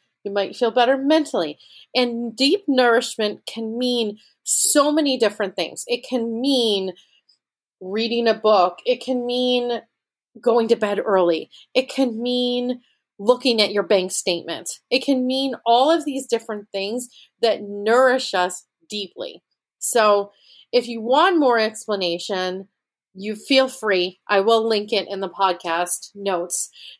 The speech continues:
that the five out of five method and how I meal prep in real life.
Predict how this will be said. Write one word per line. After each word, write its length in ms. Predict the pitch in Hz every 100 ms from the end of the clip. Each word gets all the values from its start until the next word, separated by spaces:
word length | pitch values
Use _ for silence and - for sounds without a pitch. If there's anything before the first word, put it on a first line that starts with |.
| _
that 380 | 208 196 196 - _ _ _
the 100 | 226
five 320 | 220 233 208
out 140 | 214 196
of 100 | 202
five 300 | 208 196 196
method 280 | 185 220 185
and 160 | 202
how 280 | 196 208 196
I 100 | 202
meal 400 | 202 202 214 214
prep 300 | - 190 175
in 220 | - 190
real 260 | 185 190 180
life. 340 | 185 - 190